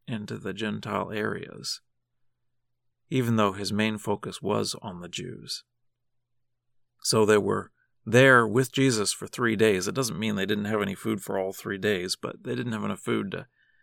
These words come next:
cover the three days and their journey home. And so Jesus does not want to see these people fainting along the way. So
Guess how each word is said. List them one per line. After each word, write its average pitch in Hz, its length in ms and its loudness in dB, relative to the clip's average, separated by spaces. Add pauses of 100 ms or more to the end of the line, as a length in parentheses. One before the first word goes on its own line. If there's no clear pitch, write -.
(180)
cover 120 240 4
the 98 100 4
three 110 260 -2
days 98 280 0
and 127 320 0
their 101 120 0
journey 98 340 0
home. 107 440 0 (240)
And - 140 -14
so 110 160 -6
Jesus 104 480 -4 (500)
does 131 220 4
not 120 220 -2
want 107 260 -6
to 107 100 -10
see 110 220 -6
these 98 200 -6
people - 340 -10
fainting 117 520 -6
along 107 280 -2
the 95 60 -6
way. 98 400 -2 (1000)
So 127 440 0